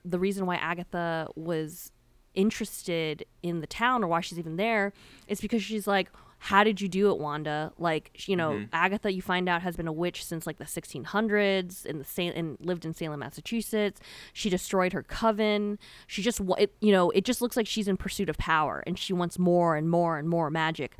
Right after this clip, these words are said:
Speaker 1: Um, she's also astonished that Wanda doesn't know the, quote unquote, the fundamentals of witchcraft. And so Agatha's like, "We're gonna, we're gonna crack this nut. We're gonna figure out what happened." So then you see Wanda go through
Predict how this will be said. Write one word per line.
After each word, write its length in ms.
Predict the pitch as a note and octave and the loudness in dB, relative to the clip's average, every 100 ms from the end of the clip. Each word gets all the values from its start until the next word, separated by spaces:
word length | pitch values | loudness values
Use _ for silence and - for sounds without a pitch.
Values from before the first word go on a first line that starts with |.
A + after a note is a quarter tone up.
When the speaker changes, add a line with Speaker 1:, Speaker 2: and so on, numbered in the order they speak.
| - _ _ _ _ _ - - F#3 | -20 _ _ _ _ _ -20 -2 2
Speaker 1:
Um, 200 | F3+ E3+ | 4 2
she's 140 | - G#3+ | 4 6
also 200 | A3+ B3 | 6 4
astonished 420 | - F#3 F#3 F#3+ | 2 2 2 2
that 140 | F3+ D#3+ | 0 -2
Wanda 300 | E3 E3+ E3 | -4 -4 -4
doesn't 320 | E3 E3 - | -4 -6 -6
know 480 | E3 E3 E3+ F3 F3 - - - - _ - | -2 -2 0 -2 -4 -12 -20 -20 -20 _ -12
the, 80 | D#3 | -10
quote 220 | - A3+ | 0 2
unquote, 220 | F3+ G3+ E3+ | 2 2 -4
the 60 | - F3+ | -2 0
fundamentals 600 | F3 E3 E3 E3+ E3+ E3 | 2 0 -2 -4 -4 -4
of 100 | E3 | -4
witchcraft. 800 | G3 - A3+ G3 F#3 F#3 - - - - - - - _ - _ - | -4 -4 0 4 4 2 -6 -20 -20 -20 -20 -20 -20 _ -20 _ 0
And 140 | A3 A3 | 2 4
so 360 | G3+ F#3+ F3+ - | 4 4 4 4
Agatha's 380 | F#3 F#3+ F#3+ | 2 2 -2
like, 160 | F3+ E3+ F#3+ | -2 -2 0
"We're 120 | A#3+ | 0
gonna, 240 | B3 F3+ - | 2 0 0
we're 140 | G#3+ | -2
gonna 160 | C4+ - | -4 0
crack 200 | G3 F#3 | 0 0
this 220 | F3 - | -4 -8
nut. 160 | E3+ C#3 | -6 -4
We're 80 | F#3 | -4
gonna 220 | A#3 - | -4 -2
figure 160 | F#3+ F3 | 0 2
out 80 | D3+ | 0
what 80 | |
happened." 460 | D#3+ D3+ - G2+ F2+ - - - | -2 -6 -8 -10 -12 -20 -20 -12
So 120 | G#3 | 2
then 300 | C4 B3+ B3 | 4 4 4
you 80 | A3 | -2
see 460 | - G#3 G3+ G3 | -2 -2 0 -2
Wanda 380 | F#3+ F3+ F3 F3+ | 0 0 0 0
go 160 | E3+ E3 | 0 -2
through 220 | - D#3 | -2 -8